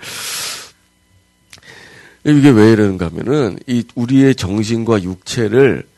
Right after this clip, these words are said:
이미 이렇게 도-, 도취하고 마취시켜버린 거죠. 여기에 탑닉하도록 하는 겁니다.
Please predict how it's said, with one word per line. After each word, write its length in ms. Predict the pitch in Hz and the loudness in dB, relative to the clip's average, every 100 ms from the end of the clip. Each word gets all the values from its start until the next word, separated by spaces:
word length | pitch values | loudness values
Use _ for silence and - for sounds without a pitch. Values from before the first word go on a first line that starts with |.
| _ _ _ | _ _ _
이미 260 | - 123 131 | -8 -4 0
이렇게 300 | 107 104 110 | 0 -2 -4
도-, 220 | - - - _ _ - | -4 -4 -6 _ _ -6
도취하고 840 | 113 127 - - 151 135 127 113 | -4 -4 -4 -4 -2 -2 -4 -6
마취시켜버린 1120 | 92 - - - 165 131 - 117 90 78 78 | -8 -8 -6 -4 -4 -4 -4 -4 -2 -6 -8
거죠. 220 | 78 - - | -14 -12 -6
여기에 640 | 92 104 110 104 95 95 90 - | -2 0 0 0 0 -4 -4 -6
탑닉하도록 640 | - 151 156 113 82 80 | -6 -6 -8 -10 -14 -14
하는 140 | 85 90 | -16 -18
겁니다. 200 | 90 | -20